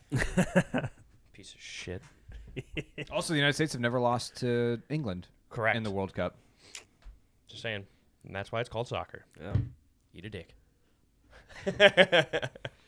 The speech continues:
Speaker 3: So, yeah, the, the World Cup has just been, it's been so fun. I mean, multiple games going to P Ks.
Speaker 2: That was, a, th-, especially this round, like, has been just very hard-fought matches, and lots going to, to, to shootouts, and it's been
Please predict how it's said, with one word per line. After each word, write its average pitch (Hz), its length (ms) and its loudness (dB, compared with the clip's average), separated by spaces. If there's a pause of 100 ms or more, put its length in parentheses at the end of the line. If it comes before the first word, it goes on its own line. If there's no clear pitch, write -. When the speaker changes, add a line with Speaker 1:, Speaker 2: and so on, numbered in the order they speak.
(200)
Speaker 3:
So, 156 180 0
yeah, 131 300 0
the, 143 160 -2
the 143 140 4
World 135 240 8
Cup 110 160 2
has 98 100 -2
just 95 140 -4
been, 67 120 -6
it's 120 140 2
been 120 140 0
so 110 180 6
fun. 107 220 2
I - 20 -4
mean, 107 160 -4
multiple 123 360 2
games 107 280 -2
going 107 180 0
to 98 60 -2
P 113 200 -2
Ks. 101 500 -2 (160)
Speaker 2:
That 143 120 0
was, 139 100 0
a, 147 100 2 (180)
th-, 160 200 4
especially 175 320 2
this 131 280 0
round, 95 400 -4
like, 98 240 -4 (540)
has 98 220 -6
been 95 420 -6 (1160)
just - 240 -8 (120)
very 123 300 6
hard-fought 107 580 2
matches, 95 640 -6 (320)
and 90 160 -10
lots 101 300 -4
going 95 240 -4
to, 90 160 -8 (160)
to, 85 240 -10 (180)
to 104 100 -12
shootouts, 90 520 -4
and 87 100 -12
it's 87 160 -12
been 78 300 -14